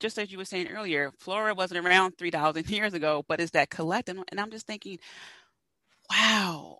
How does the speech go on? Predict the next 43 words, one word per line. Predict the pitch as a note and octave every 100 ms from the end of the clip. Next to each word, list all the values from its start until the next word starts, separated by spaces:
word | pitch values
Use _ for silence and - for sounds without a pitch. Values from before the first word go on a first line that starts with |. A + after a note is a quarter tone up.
| -
all | G#3+
those | G#3+ G#3 G3+ F#3
years | G#3 F#3+ E3+
that | E3+ D#3+
you, | E3 E3+ -
you | F3
had | F3+ - G3+ G3
to | - F3+ E3 D3+ C#3+
hide | - E3+ F3+ E3+
yourself | D#3+ D#3 - C#3+ A2+ - _ _ _ _ _ -
just | F#3
so | G3+
you | G3
could | F3 E3
be | E3
accepted | D#3 - E3+ - D3+
and | D3+
get | D3+ D#3+
a |
job. | D#3 F3 E3 D#3 C#3+ C#3
And, | C#3+ D4 - - - -
you |
know, | E3+
one | D3+ D3 E3+
guy | F3 E3+
was | F3
in | F3+
the | F#3+
Navy. | G3+ A#3+ A#3 D#3+ B2 A#2+ - - - _ -
Um, | D3 D3 D3
one | - C#3+ E3+ G#3
woman, | G3 B3+ F3+ D#3+ D#3+ D#3 - -
in, | - -
in | - F3+
some | - A3+
ways, | A#3 F#3+ D#3+ D3 D3+ D3 -
she | - - G3+
met | F3+ G3 -
the |
guy, | D#3+ E3 G3 -
a | D3+
guy | D#3 G3 E3+
who, | D#3 E3 D#3 D3